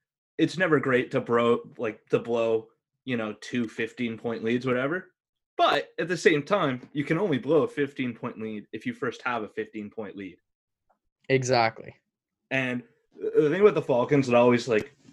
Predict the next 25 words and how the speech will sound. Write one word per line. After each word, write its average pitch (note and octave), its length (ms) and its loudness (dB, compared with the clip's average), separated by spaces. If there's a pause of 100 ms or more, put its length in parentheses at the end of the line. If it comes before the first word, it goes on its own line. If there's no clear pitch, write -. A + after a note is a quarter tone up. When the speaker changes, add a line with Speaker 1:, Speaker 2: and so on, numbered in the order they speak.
(100)
Speaker 1:
makes C3+ 220 4
me B2 220 4
nervous A#2+ 460 4
is, A#2+ 100 0
like, A2 320 2 (520)
depending D#3 400 4
on, D3+ 240 6
you C3+ 80 0
know, B2 140 0
Matt A#2+ 300 2
Ryan A#2 320 0
and A2 100 -4
a - 20 -18
couple A#2+ 280 -6
other A2+ 240 -6
things, B2+ 220 -8 (320)
like, A#2 180 -2
that C#3+ 220 2
offense C3 440 4
can B2 160 0
either A#2 200 2
be A2 380 0
explosive C3+ 840 4
or A#2+ 60 -2
non-existent. A2 800 -4